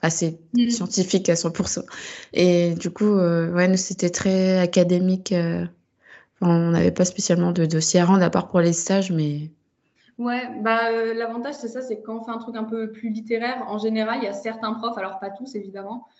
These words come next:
Speaker 1: Mm.
Speaker 2: mais certains profs, euh, qui choisissent de remplacer leur partiel, genre, sur table, par des dossiers à rendre. Comme ça, déjà, on a tout le semestre pour le préparer, c'est plus tranquille. Ça
Speaker 1: Mm.
Speaker 2: fait moins de stress parce que c'est pas un truc sur table, on se dit, « Faut que j'y
Speaker 1: Ouais,
Speaker 2: arrive. »
Speaker 1: c'est ça.
Speaker 2: Donc, euh,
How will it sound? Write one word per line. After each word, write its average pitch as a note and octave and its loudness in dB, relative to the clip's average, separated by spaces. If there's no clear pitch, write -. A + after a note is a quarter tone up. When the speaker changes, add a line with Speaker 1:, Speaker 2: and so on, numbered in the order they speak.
Speaker 1:
Mm. F#3 0
Speaker 2:
mais G3 -2
certains A3 -8
profs, A#3+ -6
euh, G3+ -4
qui - -14
choisissent A3 -2
de A3 -2
remplacer G#3 -4
leur G3+ -6
partiel, G3+ -6
genre, F#3+ -14
sur - -18
table, - -4
par G#3+ 0
des A3 4
dossiers A3 -2
à A3 0
rendre. A3 -2
Comme G3 -10
ça, A3 -2
déjà, G#3+ -2
on A3+ -2
a F#3 -6
tout - -10
le A3 -4
semestre A3 -4
pour G#3 0
le G3+ -2
préparer, G#3 -4
c'est A3 -8
plus - -20
tranquille. A#3+ -6
Ça - -2
Speaker 1:
Mm. G3 6
Speaker 2:
fait A3 4
moins G#3+ 2
de A3 2
stress B3 -4
parce G3 -10
que G3 -8
c'est G3 -10
pas G3+ -6
un G3 -6
truc G#3 -12
sur - -16
table, G#3 -4
on F#3+ -10
se F#3+ -12
dit, « G3+ -14
Faut F#3 -18
que F3+ -18
j'y F#3+ -16
Speaker 1:
Ouais, F3+ -6
Speaker 2:
arrive. » F3+ 4
Speaker 1:
c'est F3+ 0
ça. F3+ 0
Speaker 2:
Donc, A3+ 4
euh, A3 2